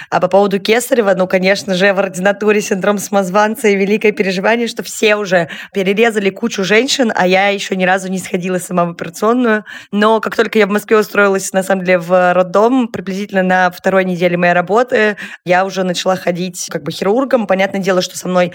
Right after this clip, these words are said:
меня ассистировали заведующие либо главный врач,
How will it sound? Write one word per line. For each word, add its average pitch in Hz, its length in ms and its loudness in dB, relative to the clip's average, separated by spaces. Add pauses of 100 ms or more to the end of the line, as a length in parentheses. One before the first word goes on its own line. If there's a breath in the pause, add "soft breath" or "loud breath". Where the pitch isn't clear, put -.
(200 loud breath)
меня 185 140 0
ассистировали 180 480 -2
заведующие 175 720 0
либо 160 220 -6
главный 165 300 0
врач, 240 340 -2